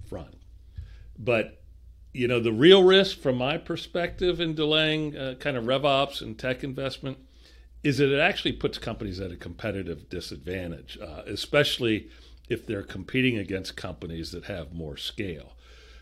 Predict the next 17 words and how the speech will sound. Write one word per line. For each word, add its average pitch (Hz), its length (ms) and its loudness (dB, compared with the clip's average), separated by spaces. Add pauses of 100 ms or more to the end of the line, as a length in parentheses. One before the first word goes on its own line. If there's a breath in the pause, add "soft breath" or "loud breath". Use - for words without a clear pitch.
Companies 175 440 2
that 131 160 0
have 127 240 0
the 113 100 0
right 117 440 0
go-to-market 113 680 -2
tech 117 320 -2
and 98 140 -8
data 104 320 0
infrastructure 135 840 -4 (680)
are 117 300 2 (200)
definitely 139 760 2
able 98 480 2 (320 loud breath)
to 117 100 -4
manage 107 580 2
with, 95 440 -4
uh, 78 240 -12